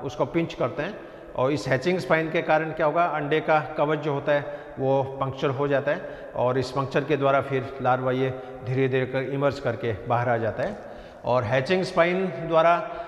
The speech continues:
एक्लोजन की जो घटना है ये न्यूरोप्टेरा के सदस्यों में पाई जाती है, डिप्टेरा के सदस्यों में पाई जाती है,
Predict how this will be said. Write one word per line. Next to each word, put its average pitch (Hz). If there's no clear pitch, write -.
एक्लोजन 156
की 170
जो 170
घटना 151
है 151
ये 143
न्यूरोप्टेरा 151
के 156
सदस्यों 156
में 156
पाई 147
जाती 143
है, 156
डिप्टेरा 151
के 160
सदस्यों 156
में 156
पाई 143
जाती 139
है, 147